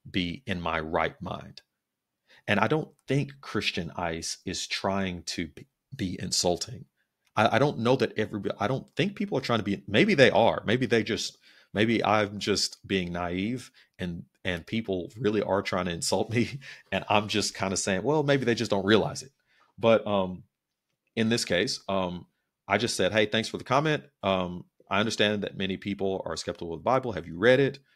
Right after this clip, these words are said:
Um, "Yes, from cover to cover. That's when I lost my faith." Uh, many people are, s-,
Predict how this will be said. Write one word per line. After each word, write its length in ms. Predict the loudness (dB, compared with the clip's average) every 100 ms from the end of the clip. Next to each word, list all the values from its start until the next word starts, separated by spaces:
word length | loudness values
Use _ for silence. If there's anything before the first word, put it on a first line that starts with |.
| _ _ -2
Um, 260 | 0 0 0
"Yes, 180 | 0 -2
from 120 | -4
cover 220 | -4 -4
to 60 | -4
cover. 320 | -4 -2 -2
That's 280 | -2 -2 -4
when 100 | -4
I 60 |
lost 320 | -2 -4 -6
my 80 | -12
faith." 420 | -2 0 0 -6 _ _ _ _ -8
Uh, 140 | -6
many 220 | -4 -6
people 280 | -6 -8 -4
are, 240 | -4 -4 -8 _ _ _ _ _ -10
s-, 220 | -10